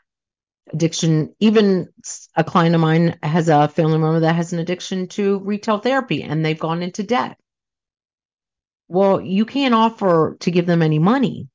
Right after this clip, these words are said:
because then all you're doing is fueling what it is that they need to face. What you can offer to do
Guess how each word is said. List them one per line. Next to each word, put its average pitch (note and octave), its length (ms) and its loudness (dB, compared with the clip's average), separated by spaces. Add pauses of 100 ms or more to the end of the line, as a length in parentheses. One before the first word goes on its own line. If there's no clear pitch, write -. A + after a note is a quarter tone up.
(1200)
because F#3+ 240 0
then G3+ 120 0
all F#3+ 220 0
you're G#3 140 2
doing G3+ 420 -2
is E3+ 380 -10 (540)
fueling F#3 880 0 (1300)
what G3 200 2
it F#3+ 60 6
is F#3+ 240 2
that E3+ 160 -2
they F3+ 120 2
need F3 200 -2
to E3 80 -2
face. - 640 -4 (600)
What G3 220 2
you A3+ 60 0
can F#3 160 0
offer A3 400 0
to - 120 -8
do C#3+ 480 -2